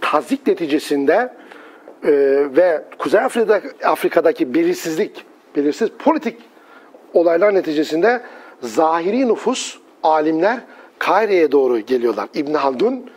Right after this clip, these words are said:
değil mi? O da oradan geldi buraya. Başka alimler de geliyor ve bunlar çok ciddi bir etki yapıyorlar. Bunu Seyyid Şerif Cürcani'nin fikirlerinde de görmek mümkün.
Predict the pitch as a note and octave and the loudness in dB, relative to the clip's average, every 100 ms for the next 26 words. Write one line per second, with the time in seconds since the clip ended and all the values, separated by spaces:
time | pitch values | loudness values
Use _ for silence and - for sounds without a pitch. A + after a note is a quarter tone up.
0 | - - - E3+ A3 D#3+ - - - E3 | -20 -10 -4 0 0 -2 -12 -8 -2 0
1 | A3+ F#3+ E3 D3 C3+ B2 A#2+ A2+ A#2 G2+ | 2 2 2 2 0 0 -2 -2 -4 -6
2 | - - - - - - A2+ - G#3 D#3 | -10 -18 -20 -20 -8 -6 -2 0 2 2
3 | D3+ D3+ C3+ B2+ C3 F3+ G#3+ F3 C3 G3 | 2 2 2 0 2 2 2 0 0 0
4 | F#3+ A3+ C#4 - - _ - - - - | 0 0 -2 -12 -20 _ -16 -4 -4 -4
5 | C#3 A#2+ D#4 F4 D#4 - - - - C4+ | -10 -6 0 0 0 0 -2 -2 0 0
6 | - - D3+ C3+ - B2+ G#2 - _ - | -4 -4 -2 0 0 -2 -2 -8 _ -20
7 | - - - - F3 C4+ - F#3 - G3 | -20 -20 -16 -6 -4 -2 -2 -2 0 -2
8 | F3 D#3 C#3 D#3+ G#3+ - C#4+ C#3 C3 E3+ | -2 -4 0 0 0 -4 -2 0 2 0
9 | A#3 G#3+ F#3+ D#3+ C3 B2 - | 0 2 2 0 0 -4 -6